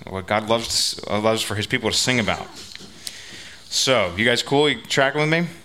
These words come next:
All right, we're gonna look at first one. We're gonna praise God for his perfect word. So verse four, and then we're gonna skip down to six through nine. "For the word of the Lord is upright."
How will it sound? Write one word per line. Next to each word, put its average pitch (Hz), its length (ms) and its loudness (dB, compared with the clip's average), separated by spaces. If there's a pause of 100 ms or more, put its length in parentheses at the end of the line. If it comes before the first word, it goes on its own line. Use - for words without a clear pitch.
(140)
All 113 80 2
right, 95 160 4
we're 110 80 2
gonna 127 200 4
look 127 180 2
at 120 260 2 (180)
first 147 380 2
one. 143 320 4 (720)
We're 123 80 2
gonna 123 140 6
praise 143 500 4
God 135 400 4
for 135 120 -4
his 117 160 2
perfect - 440 0
word. 110 460 2
So 104 200 2
verse 120 320 2
four, 131 580 2 (140)
and 101 120 -2
then 104 80 2
we're 104 80 0
gonna 101 180 0
skip - 320 0
down 104 400 2
to 104 100 -6
six - 520 0
through 104 300 0
nine. 95 420 2 (800)
"For 117 180 2
the 117 120 4
word 127 420 6
of 131 140 2
the 123 80 4
Lord 117 520 4
is 101 240 -2
upright." 87 680 -2